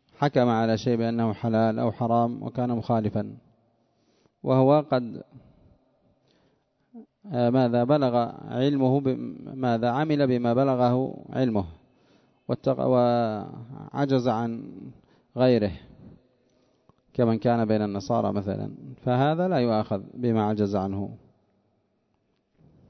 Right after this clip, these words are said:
وإن كان المتبع للمجتهد الذي يتبع المجتهد عاجزاً عن معرفة الحق على التفصيل،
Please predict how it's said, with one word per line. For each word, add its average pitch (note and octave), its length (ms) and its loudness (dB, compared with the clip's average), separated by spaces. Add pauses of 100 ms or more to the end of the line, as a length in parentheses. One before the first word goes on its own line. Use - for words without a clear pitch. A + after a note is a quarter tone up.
(1500)
وإن B2+ 160 2
كان D#3 200 6
المتبع D3 460 2
للمجتهد C3 800 2 (1600)
الذي A#2 280 2
يتبع A2+ 360 0
المجتهد G#2 420 -2
عاجزاً C3+ 560 2
عن B2 140 -2
معرفة B2+ 420 2
الحق B2+ 340 -4
على A2+ 200 2
التفصيل، A2 520 -2